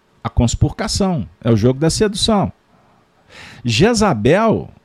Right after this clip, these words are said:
é uma faceta, de, é o re-, é a, é a consequência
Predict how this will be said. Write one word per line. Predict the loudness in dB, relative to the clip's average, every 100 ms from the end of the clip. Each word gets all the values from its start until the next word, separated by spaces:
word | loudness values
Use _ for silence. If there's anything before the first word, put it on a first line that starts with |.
| _
é | -4
uma | -4 -4
faceta, | -6 -10 -8 -6 -4 0 0 -2 -10 -10
de, | -10 -14 _ _ _ _ _
é | 0
o | 2
re-, | 2 2 0
é | -2
a, | -2 -4 -20 -20 -20 -20 -6
é | -2
a | -2
consequência | 0 0 2 2 0 0 0 2 -2 -4 -8